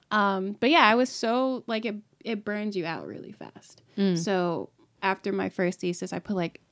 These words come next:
Speaker 1: everything into making sure that
Speaker 2: Yeah.
Speaker 1: that was, like
Speaker 2: And, and I feel like that's the same, uh,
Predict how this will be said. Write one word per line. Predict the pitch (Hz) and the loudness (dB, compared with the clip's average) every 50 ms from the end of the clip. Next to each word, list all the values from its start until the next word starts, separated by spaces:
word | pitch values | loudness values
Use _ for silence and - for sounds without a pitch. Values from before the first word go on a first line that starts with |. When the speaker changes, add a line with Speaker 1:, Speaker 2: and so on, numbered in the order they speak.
| _ - | _ 4
Speaker 1:
everything | 190 185 185 190 180 156 175 - - 180 165 170 170 170 - | 4 4 4 4 0 -2 -2 -4 -6 -6 -6 -6 -6 -6 -6
into | - 180 175 175 - - 185 | -6 -4 -4 -6 -6 -6 -6
making | 180 180 180 170 - - - - | -4 -4 -4 -6 -8 -10 -12 -10
sure | - - - - | -10 -10 -10 -6
that | 175 | -4
Speaker 2:
Yeah. | 165 160 165 165 | -2 -2 -2 -2
Speaker 1:
that | 165 165 156 | -4 -4 -6
was, | 151 - - - | -8 -10 -10 -10
like | - - - - _ - - - _ _ _ _ _ _ _ - - - _ - | -10 -10 -10 -12 _ -20 -20 -20 _ _ _ _ _ _ _ -20 -20 -20 _ 2
Speaker 2:
And, | - 240 240 - | 4 4 4 4
and | 233 240 | 4 2
I | 247 247 | 2 2
feel | - 320 320 | 2 2 2
like | 320 269 233 202 190 | 2 2 2 0 0
that's | 196 196 190 185 | 0 0 0 -2
the | - 185 | -4 -8
same, | 180 - - 185 180 175 170 147 | -6 -2 0 0 2 2 0 0
uh, | - - - | -2 -4 -4